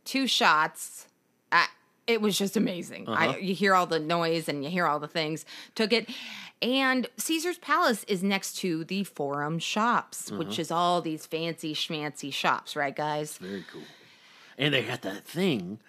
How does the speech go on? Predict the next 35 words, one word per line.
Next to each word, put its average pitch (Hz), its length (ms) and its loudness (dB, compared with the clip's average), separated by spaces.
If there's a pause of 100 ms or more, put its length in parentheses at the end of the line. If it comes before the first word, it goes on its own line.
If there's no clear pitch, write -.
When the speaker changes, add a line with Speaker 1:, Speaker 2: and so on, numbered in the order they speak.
(600)
Speaker 2:
I 139 100 -4
don't 139 120 2
know 127 60 0
how 117 140 0
to 107 80 -2
describe 135 500 -2
it, 98 160 -6
but 110 140 -4
it's - 240 -4
an 113 160 0
indoor, 143 760 4 (500)
it's - 120 -4
like 170 140 2
an 156 80 2
indoor 170 280 6
Speaker 1:
Indoor 160 200 8
Speaker 2:
mall, 180 180 8
Speaker 1:
mall, 120 240 4
yeah. 170 280 -4 (280)
Speaker 2:
but 131 240 2
the 107 100 -2
ceiling 120 840 0 (400)
is 123 220 -2 (100)
done. 147 560 4
A, 180 260 4
it's - 220 -2
curved 127 920 -2
like 196 200 2
a, 214 60 2
Speaker 1:
Mm-hmm. 107 120 0
Speaker 2:
like 110 160 -2
a, 101 240 0
um, 90 340 -4 (160)
diorama. 113 840 0
Speaker 1:
Yeah, 165 200 -6